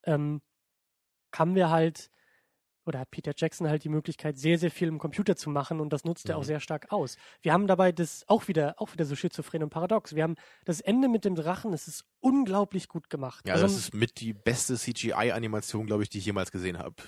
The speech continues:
Speaker 2: wie dieser Drache aussieht. Wie der sich bewegt,
Speaker 1: Ja.
Speaker 2: ja, das sieht einfach nur klasse
Speaker 1: Wenn,
Speaker 2: aus.
Speaker 1: wenn, wenn seine Brust anfängt so
Speaker 2: Ja,
Speaker 1: aufzuglühen,
Speaker 2: ja,
Speaker 1: weil er,
Speaker 2: genau.
Speaker 1: weil er das Feuer spuckt
Speaker 2: Ja, und
Speaker 1: und
Speaker 2: einfach sein ganzes Maul, ne, mit, mit den Zähnen, mit dieser Zunge, ne, und die,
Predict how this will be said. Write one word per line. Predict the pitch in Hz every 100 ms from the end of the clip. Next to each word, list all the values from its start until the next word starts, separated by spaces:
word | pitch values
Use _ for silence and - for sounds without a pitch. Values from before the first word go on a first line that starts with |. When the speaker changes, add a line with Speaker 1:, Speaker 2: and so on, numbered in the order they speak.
| -
Speaker 2:
wie | 95
dieser | 92 87
Drache | 82 - 78
aussieht. | 78 - - - - -
Wie |
der | 117 113
sich | 117 -
bewegt, | 110 101 110 123 131 165
Speaker 1:
Ja. | 165 -
Speaker 2:
ja, | - 104 113
das | 110 -
sieht | 120 - 120
einfach | 120 113 107
nur | 110 104
klasse | - 95 - 92
Speaker 1:
Wenn, | 190 190
Speaker 2:
aus. | 175
Speaker 1:
wenn, | 190 190
wenn | 185 185
seine | 180 175
Brust | 156 190 - -
anfängt | 220 208 208 185
so | 190 185 196
Speaker 2:
Ja, | 233 120
Speaker 1:
aufzuglühen, | 120 107 95
Speaker 2:
ja, | 151 233 226 95
Speaker 1:
weil | 202
er, | 196
Speaker 2:
genau. | 190
Speaker 1:
weil | 185
er | 190
das | 180
Feuer | - 196 208 196
spuckt | - - 208 -
Speaker 2:
Ja, | -
und | 165
Speaker 1:
und | 170
Speaker 2:
einfach | 110
sein | 117 113
ganzes | 113 123 113
Maul, | 104 98 120 117
ne, | 107
mit, | 113 113
mit | 113
den | 113 113
Zähnen, | - - 113 123
mit | 120
dieser | 117 113 113
Zunge, | - - 131 131 123 120
ne, | 113 113 117
und | 110
die, | 110